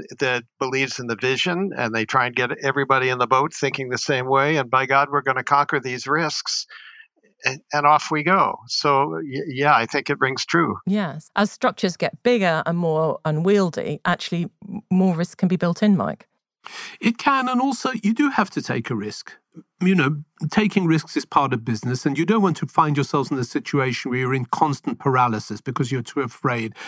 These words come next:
Speaker 3: of what might happen. Things might go wrong. Things do go wrong in life, general, in business. For all of us, things go wrong.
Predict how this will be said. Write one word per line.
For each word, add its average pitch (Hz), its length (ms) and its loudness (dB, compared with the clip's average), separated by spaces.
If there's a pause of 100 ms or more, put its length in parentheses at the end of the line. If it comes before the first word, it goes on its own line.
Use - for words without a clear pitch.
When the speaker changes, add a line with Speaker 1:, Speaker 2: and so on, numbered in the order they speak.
(160)
Speaker 3:
of 131 100 0
what 143 180 2
might 131 200 2
happen. 139 260 0
Things 226 320 2
might 170 220 2
go 123 140 0
wrong. 104 320 -4
Things 226 260 2
do 233 260 0
go 131 160 2
wrong 98 320 -2
in 156 240 4
life, 165 280 2 (140)
general, 143 360 2
in 120 100 0
business. 120 400 -2
For 151 140 2
all 160 200 6
of 135 80 0
us, 107 200 -2
things 120 240 -6
go 117 160 -2
wrong. 113 280 -4